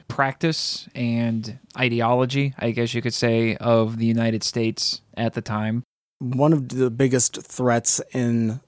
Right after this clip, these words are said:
Speaker 2: all of East Asia is definitely in the form of North Korea. Korea has always been a geographic location that is a little bit of a problem to Japan because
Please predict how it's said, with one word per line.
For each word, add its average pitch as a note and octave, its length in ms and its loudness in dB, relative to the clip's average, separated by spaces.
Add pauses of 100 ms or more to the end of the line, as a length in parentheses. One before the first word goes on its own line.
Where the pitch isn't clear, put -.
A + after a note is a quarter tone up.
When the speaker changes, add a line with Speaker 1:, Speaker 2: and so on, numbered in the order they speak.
(140)
Speaker 2:
all B2 220 4
of A#2 100 2
East A#2+ 220 0
Asia G#2+ 600 0 (300)
is A#2 220 -2
definitely A#2 440 0
in G#2+ 120 0
the G#2+ 60 -2
form A2 280 0
of G2+ 140 -4
North G#2+ 220 -2
Korea. F2+ 540 -2 (200)
Korea D3+ 300 0
has C3 140 -2
always C3+ 240 0
been A#2 420 0
a G#2+ 340 -6 (440)
geographic B2 520 2
location G#2+ 480 -2
that G2+ 160 -4
is G2+ 120 -4
a G#2 60 -4
little C3 220 4
bit A#2+ 260 2 (480)
of A#2 100 -2
a A#2 60 -2
problem A2+ 600 2
to A2+ 260 0
Japan A2 420 -4
because G#2 600 -4